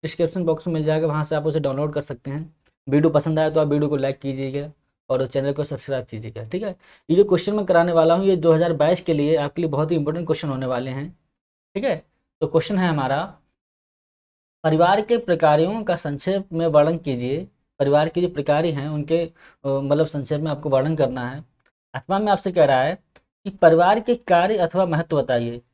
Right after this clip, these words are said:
और आपके लिए परिवार के कार्य और महत्व के बारे में भी बताना है, ठीक है। तो परिवार का महत्व, उनके निम्न कार्य, ठीक है, कार्य या प्रकार्य, ठीक है ना, से स्पष्ट हो जाता है।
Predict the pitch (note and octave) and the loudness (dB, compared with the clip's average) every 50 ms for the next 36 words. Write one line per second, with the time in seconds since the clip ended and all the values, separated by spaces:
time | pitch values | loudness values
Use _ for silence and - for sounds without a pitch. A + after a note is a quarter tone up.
0 | _ - D3+ D3+ D3+ D3+ D3+ D#3 F3+ F#3+ F3+ F3+ E3 D#3+ D3+ D#3+ D#3+ D#3+ F3 D#3+ | _ -2 0 0 2 0 0 0 -2 -2 0 2 2 4 4 4 4 2 0 0
1 | - D#3 D3 D#3 E3 E3 E3 E3 D3 C#3 D3 C#3+ - D#3+ D3 D#3 C#3 C3+ C3+ C#3+ | 0 2 2 2 4 4 2 2 2 0 -2 -4 -4 -4 -2 0 0 0 0 -2
2 | C#3 C3+ C3+ C#3 B2+ D#3+ A3 C4+ - _ _ _ _ _ _ - C3+ - C#3+ C#3 | -2 -4 -4 -2 -2 -2 -2 -4 -6 _ _ _ _ _ _ -2 0 2 0 0
3 | C3 A2+ G#2+ A2 A2 A2+ - _ _ _ _ _ _ _ _ _ A3 C4 D#4+ C4+ | 0 -2 -4 -4 -6 -10 -14 _ _ _ _ _ _ _ _ _ -10 -8 -8 -10
4 | - _ _ _ _ _ _ _ _ - E3+ F3+ - E3+ D#3+ E3+ F#3 G3 A3 A#3 | -12 _ _ _ _ _ _ _ _ -12 -10 2 4 4 6 6 6 6 6 6
5 | A#3+ B3 B3+ B3 A3 F#3+ E3+ E3+ G3+ G#3+ G#3+ A#3+ A#3 G#3+ G3+ F#3+ F#3+ F#3 A3 G#3+ | 4 4 2 2 2 2 2 2 0 2 2 2 2 2 0 -2 0 2 0 0
6 | G3+ D#3+ - _ _ _ _ E3 D3+ D3+ F3+ G#3 G#3 G#3 - E3 D#3+ D#3+ F3 G3 | 0 -2 -8 _ _ _ _ -4 -2 0 0 0 -2 0 2 2 4 4 2 2
7 | G#3+ A#3 A#3+ A#3 - _ _ _ _ - G3+ A3 B3+ A#3+ - _ _ _ _ _ | 0 -2 -4 -6 -10 _ _ _ _ -4 -2 -2 -2 -4 -6 _ _ _ _ _
8 | - F3+ F3 F#3+ A3 B3+ B3+ A#3+ A3 A3+ A3 A3 F#3+ F#3+ F#3 F#3+ F#3 F#3+ A3 A#3+ | 0 2 4 4 4 4 4 6 4 4 4 2 -2 0 4 4 4 4 2 0
9 | C4 B3 - _ _ _ _ _ _ A#3+ A#3+ F4 G4 E4 A3+ - _ _ _ _ | -4 -4 -8 _ _ _ _ _ _ -10 -8 -8 -8 -10 -12 -14 _ _ _ _
10 | _ _ _ - G3 F3 - - - A3+ B3+ B3 - D4 - - - E3 E3 D#3+ | _ _ _ -2 -2 -2 -2 -2 0 0 0 0 -2 -6 -10 2 4 6 6 8
11 | C#3+ B2+ - A#2+ A2+ A#2 A#2 A2+ | 6 4 2 0 -2 -4 -6 -10